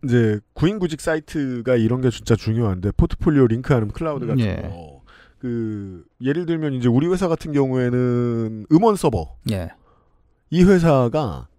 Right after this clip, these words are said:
Speaker 1: 이제 음원 서버가 메인 주-, 주력인 업체다 보니까
Speaker 2: 음.
Speaker 1: 그
Speaker 2: 네.
Speaker 1: 돈을 많이 못 벌어요. 언제 망할지 모른다는 얘기 많이 해요.
Speaker 2: 음.
Speaker 1: 그래서 음원 서버는 저희한테 공기 같은 건데 그래도 늘 망할까 봐 체크하거든요.
Speaker 2: 예.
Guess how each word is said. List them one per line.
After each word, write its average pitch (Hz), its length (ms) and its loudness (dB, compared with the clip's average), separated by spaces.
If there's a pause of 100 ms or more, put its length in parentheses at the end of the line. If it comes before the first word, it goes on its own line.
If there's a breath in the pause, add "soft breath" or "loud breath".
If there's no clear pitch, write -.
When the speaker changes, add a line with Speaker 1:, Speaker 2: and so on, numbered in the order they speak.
(120)
Speaker 1:
이제 113 340 -6
음원 180 200 -2
서버가 170 680 4
메인 147 580 0
주-, - 160 -14
주력인 175 400 2
업체다 123 240 -2
보니까 107 460 -2
Speaker 2:
음. 101 120 -8 (380 soft breath)
Speaker 1:
그 120 80 -4
Speaker 2:
네. 107 180 -2
Speaker 1:
돈을 139 160 -2
많이 147 200 -2
못 135 140 6
벌어요. 95 560 0
언제 139 220 2
망할지 143 240 0
모른다는 120 300 -2
얘기 98 100 -8
많이 80 220 -10
해요. 151 140 -8
Speaker 2:
음. 104 420 -6 (280 soft breath)
Speaker 1:
그래서 160 240 2
음원 190 180 2
서버는 190 340 2
저희한테 139 340 4
공기 139 260 -2
같은 139 280 2
건데 107 480 0
그래도 147 280 -2
늘 139 160 2
망할까 110 300 -4
봐 131 60 -2
체크하거든요. 139 640 -8 (120)
Speaker 2:
예. 98 400 -8